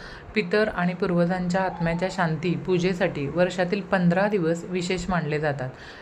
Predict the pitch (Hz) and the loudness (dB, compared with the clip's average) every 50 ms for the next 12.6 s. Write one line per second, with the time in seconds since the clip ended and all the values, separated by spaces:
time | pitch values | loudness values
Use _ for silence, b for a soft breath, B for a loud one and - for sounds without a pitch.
0 | B B 170 170 180 175 180 190 185 165 165 - 190 175 175 165 170 170 - 175 | B B 0 4 6 6 6 6 6 4 2 2 -2 -2 -2 -4 -4 -2 -2 -2
1 | 170 - - 202 190 170 175 - 175 165 170 165 135 143 156 151 156 151 139 143 | -4 -4 -2 -2 -2 -2 0 0 0 2 2 0 0 -2 -4 -4 -4 -4 -4 -6
2 | 143 143 139 B B B B B B - 175 180 185 196 208 220 214 - 185 170 | -6 -8 -8 B B B B B B -2 0 2 2 2 2 0 -2 -4 -8 -4
3 | - 175 175 175 185 175 - - 180 147 135 - - - - - - - - - | -2 -2 -2 -2 -2 -4 -4 -2 -2 -2 -2 -4 -8 -10 -12 -18 -18 -18 -18 -18
4 | - - - - - 160 170 - 180 180 185 175 180 - 190 175 170 170 190 185 | -18 -18 -14 -10 -8 -8 -6 -4 -2 -2 -2 -2 -2 -2 -2 0 0 2 2 2
5 | 165 135 139 - - - - - - - - 190 170 - - 202 220 220 226 208 | 0 0 -2 -6 -12 -16 -18 -20 -12 -8 -6 -6 -4 -2 2 4 4 6 6 4
6 | 170 175 165 156 143 165 160 156 143 135 - 196 175 175 175 180 196 196 208 214 | 2 2 0 -2 0 -2 -4 -4 -4 -2 -2 -2 0 0 0 2 2 2 2 2
7 | 214 196 160 151 - 147 135 131 - - B B B B - 180 175 175 - 214 | 4 2 2 2 0 -2 -2 -4 -6 -10 B B B B -2 -2 0 2 2 2
8 | 196 185 - 170 170 175 175 190 170 175 - - 165 156 160 170 170 175 190 - | 2 2 0 0 0 2 2 2 0 0 -2 -4 -4 -2 -2 0 0 -2 -2 0
9 | 220 190 170 151 151 143 - 160 143 139 139 135 135 - B B B B B B | 0 0 0 0 -2 -2 0 0 0 0 0 -4 -6 -6 B B B B B B
10 | - 208 175 175 226 233 226 233 220 220 - 185 180 175 175 - 196 175 175 214 | -6 -4 -2 -2 0 0 2 2 2 2 2 0 0 2 0 -2 -2 0 0 2
11 | 214 208 202 180 180 180 180 208 190 180 175 175 175 170 185 180 180 175 196 196 | 2 2 2 0 -2 -2 0 0 2 4 4 4 4 2 2 0 -2 -2 -2 -2
12 | 190 - 190 175 165 160 135 - 165 143 143 | -2 0 0 2 2 0 0 0 0 0 0